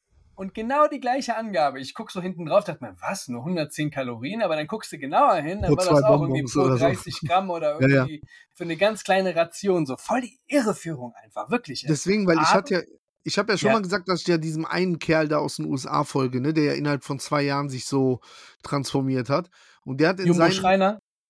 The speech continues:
Speaker 2: <laughs> Genau, genau. Der hat in
Speaker 1: <laughs>
Speaker 2: seinem Podcast mal eine Folge darüber gemacht, ne? Und dann hab ich mir auch gedacht, so, „Ach, Bullshit“, weißt du, so, weil der hat gesagt, der hat sich immer nach diesen Ernährungsangaben hinten drauf und so, bis der halt gepeilt hat, dass das halt nix bringt, weil der halt einfach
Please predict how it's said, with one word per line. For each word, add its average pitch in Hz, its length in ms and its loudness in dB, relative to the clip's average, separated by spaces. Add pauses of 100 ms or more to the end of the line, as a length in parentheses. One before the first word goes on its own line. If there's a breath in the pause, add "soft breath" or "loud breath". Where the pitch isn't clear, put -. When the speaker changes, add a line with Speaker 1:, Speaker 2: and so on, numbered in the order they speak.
(160)
Speaker 2:
<laughs> - 300 -8
Genau, 147 500 -2
genau. 131 220 -4 (360 loud breath)
Der 151 200 6
hat 302 100 6
in 233 100 4
Speaker 1:
<laughs> - 20 0
Speaker 2:
seinem 208 220 2
Podcast 226 360 -4
mal 185 160 4
eine 208 260 0
Folge 220 380 2
darüber 254 400 0
gemacht, 254 400 -4
ne? 190 80 0
Und 196 100 -2
dann 139 140 -4
hab 175 80 2
ich 180 100 -4
mir 151 80 0
auch 185 100 0
gedacht, 160 320 -2
so, 139 160 -6
„Ach, - 200 -12 (100)
Bullshit“, 135 480 -4
weißt 143 220 -2
du, 170 60 4
so, 151 180 0
weil 160 100 6
der 165 140 4
hat 165 120 -2
gesagt, 185 280 -2
der 170 60 0
hat 160 60 -4
sich 196 100 -8
immer 202 100 -4
nach 175 140 0
diesen 151 360 -4 (340 soft breath)
Ernährungsangaben 208 880 0
hinten 190 240 -2
drauf 165 300 -2
und 170 100 -4
so, 165 120 0
bis 165 160 -6
der 170 80 0
halt 151 120 -4
gepeilt 165 380 0
hat, 165 140 -4
dass 147 120 -6
das 143 160 -6
halt 147 160 -2
nix 156 280 -8
bringt, 170 420 -2
weil 151 180 2
der 151 140 2
halt 143 120 -4
einfach 147 280 -6